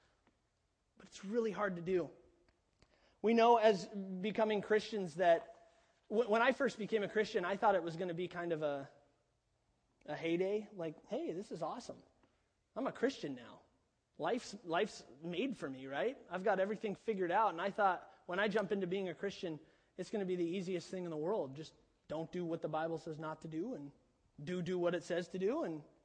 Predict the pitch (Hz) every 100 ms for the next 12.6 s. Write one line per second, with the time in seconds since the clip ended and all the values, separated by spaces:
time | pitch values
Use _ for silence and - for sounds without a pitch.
0 | _ _ - 214 214 277 226 127 - _
1 | _ _ _ _ _ _ _ _ 226 226
2 | 247 302 262 226 196 233 190 175 170 156
3 | - - 180 - 202 175 147 180 170 170
4 | 165 156 156 151 170 147 - 160 156 151
5 | 147 151 156 160 147 - - - _ -
6 | 185 160 156 - - - 165 170 220 202
7 | 175 214 190 185 147 - _ _ _ -
8 | 180 190 180 175 175 175 170 160 160 156
9 | 151 170 160 170 160 151 - 156 - 151
10 | 156 151 147 165 165 160 - 165 156 151
11 | 151 147 - 147 - 147 147 147 151 151
12 | 165 143 151 151 147 147